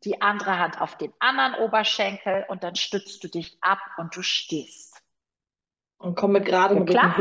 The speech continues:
Speaker 2: hoch. Ja, gerader Rücken hoch.
Speaker 1: Gut. Ja. So,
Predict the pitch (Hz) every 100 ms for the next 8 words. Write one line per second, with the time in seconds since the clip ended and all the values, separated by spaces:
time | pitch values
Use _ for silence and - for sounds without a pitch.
0 | 156 165 - - _ _ - 147 143 143
1 | 247 453 _ _ - 160 190 214 202 208
2 | 190 165 - 233 - - - - _ _
3 | _ _ 185 190 - - _ _ _ _
4 | - 349